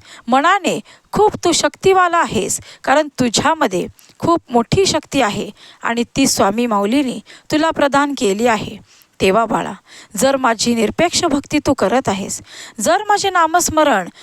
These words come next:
तुझ्या मुखामध्ये निरंतर आहे, तर बाळा, कोणाचीही मिसाल नाही की माझ्या स्वामीप्रिय बाळाला त्रास देऊ शकेल, कोणाचीही हिंमत नाही की तुझ्या वाट्याला जाईल,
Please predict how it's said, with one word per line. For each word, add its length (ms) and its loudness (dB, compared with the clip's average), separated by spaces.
तुझ्या 300 2
मुखामध्ये 640 0
निरंतर 520 0
आहे, 280 -4
तर 160 4
बाळा, 280 -2
कोणाचीही 720 0
मिसाल 420 2
नाही 360 -8
की 120 2
माझ्या 300 2
स्वामीप्रिय 560 0
बाळाला 500 -2
त्रास 240 2
देऊ 300 2
शकेल, 460 -4
कोणाचीही 560 2
हिंमत 420 0
नाही 340 -2
की 100 0
तुझ्या 320 2
वाट्याला 460 2
जाईल, 400 -4